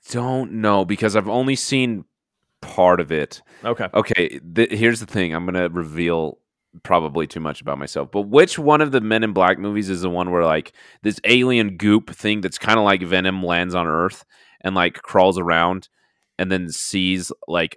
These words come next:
Speaker 1: a magazine cover and becomes, like, a girl in, like, a bikini and then, like, eats someone and looks like she's pregnant? It's, like, in the f-,
Speaker 2: Uh,
Speaker 1: literally the opening of the movie.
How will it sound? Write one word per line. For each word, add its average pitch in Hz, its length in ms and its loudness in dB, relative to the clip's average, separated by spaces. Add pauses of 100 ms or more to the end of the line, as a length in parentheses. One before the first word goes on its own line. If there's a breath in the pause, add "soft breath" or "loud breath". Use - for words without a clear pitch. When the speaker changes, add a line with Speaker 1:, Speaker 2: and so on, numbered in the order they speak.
(120)
Speaker 1:
a 87 80 -4
magazine 87 560 -2
cover 101 500 -2
and 85 160 -8
becomes, 87 320 -6
like, 82 120 -2
a 80 60 -6
girl 82 540 -4
in, 87 80 -8
like, 82 180 -4
a 80 40 -10
bikini 82 500 -8
and 85 100 -6
then, 78 80 -10
like, 73 240 -6
eats - 240 -10
someone 82 320 -6
and 76 120 -8
looks 76 240 -6
like 71 160 -4
she's - 200 -16
pregnant? 76 420 -6 (1500)
It's, 95 140 -8
like, 92 160 4
in 113 80 2
the 117 100 4
f-, 110 300 0 (180)
Speaker 2:
Uh, 104 40 0
Speaker 1:
literally 107 240 4
the 101 120 4
opening 95 500 -2
of 82 200 -2
the 82 80 -6
movie. 76 380 -10